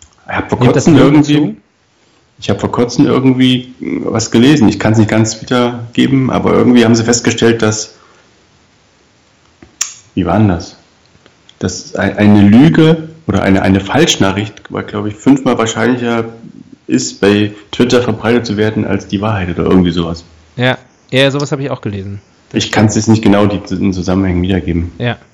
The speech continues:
Speaker 2: Naja, gut, die, die, die
Speaker 1: Also ja,
Speaker 2: sozusagen
Speaker 1: und die Antwort ist
Speaker 2: Ja.
Speaker 1: ja, sozusagen.
Speaker 2: Ja. Ja, oder vielleicht wird weniger, also ich weiß nicht, ob mehr gelogen wird, aber es wird natürlich dann mehr verbreitet. Also es, eine Lüge kann sich natürlich ganz anders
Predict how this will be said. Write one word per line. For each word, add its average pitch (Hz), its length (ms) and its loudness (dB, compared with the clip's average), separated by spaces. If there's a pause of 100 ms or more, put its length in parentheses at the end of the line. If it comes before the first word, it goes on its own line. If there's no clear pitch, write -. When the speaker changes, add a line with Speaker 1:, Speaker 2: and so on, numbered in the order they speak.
(360)
Speaker 2:
Naja, 147 220 0
gut, 143 220 -6
die, 113 160 -6
die, 113 260 -10
die 104 300 -12
Speaker 1:
Also 104 260 2
ja, 104 220 2
Speaker 2:
sozusagen 113 260 -2
Speaker 1:
und 104 140 -6
die 107 100 -4
Antwort 107 320 -2
ist 98 140 -6
Speaker 2:
Ja. 85 240 -4
Speaker 1:
ja, 78 40 -18
sozusagen. 78 440 -16 (520)
Speaker 2:
Ja. 110 220 -12 (1300)
Ja, 117 80 4
oder 120 80 4
vielleicht 127 200 -2
wird 117 140 -2
weniger, 147 440 0
also 123 180 -4
ich 120 100 -8
weiß 131 80 0
nicht, 131 80 -2
ob 110 80 -2
mehr 117 140 -2
gelogen 117 300 -2
wird, 131 100 -4
aber 113 100 -6
es 107 100 -8
wird 123 120 -8
natürlich 113 240 -10
dann 107 140 -6
mehr 107 100 -8
verbreitet. 104 640 -14
Also 92 160 -14
es, - 160 -20
eine 104 140 -8
Lüge 113 260 -2
kann 110 220 -10
sich 104 140 -14
natürlich 104 500 -14 (360)
ganz 107 220 -12
anders 107 520 -10